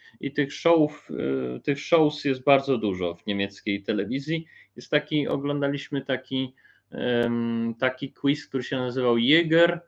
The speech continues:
czyli łowca, i tym Jägerem był taki, e, ekspert, który w pewien sposób, em, walczył z zawodnikiem, żeby zawodnik nie zebrał za dużo punktów. Jeżeli Jäger też odpowiedział dobrze,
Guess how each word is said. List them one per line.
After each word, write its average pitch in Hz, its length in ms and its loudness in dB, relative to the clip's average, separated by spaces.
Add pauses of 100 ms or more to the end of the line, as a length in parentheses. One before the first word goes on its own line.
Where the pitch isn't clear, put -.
(220)
czyli 127 220 -4
łowca, 160 600 2
i 139 160 -8
tym 131 200 -2
Jägerem 143 460 2
był 135 160 -2
taki, 123 520 -4
e, 117 380 -6
ekspert, 160 600 0
który 143 680 0
w - 120 -20
pewien 143 400 -2
sposób, 156 640 -2
em, 123 640 0
walczył 156 440 2
z 120 80 -6
zawodnikiem, 135 680 0
żeby 135 220 -2
zawodnik 139 520 2
nie 143 160 2
zebrał 139 340 2
za 127 120 2
dużo 127 260 -2
punktów. 101 480 -4
Jeżeli 123 420 -2
Jäger 139 340 0
też 160 240 0
odpowiedział 131 640 0
dobrze, 151 460 2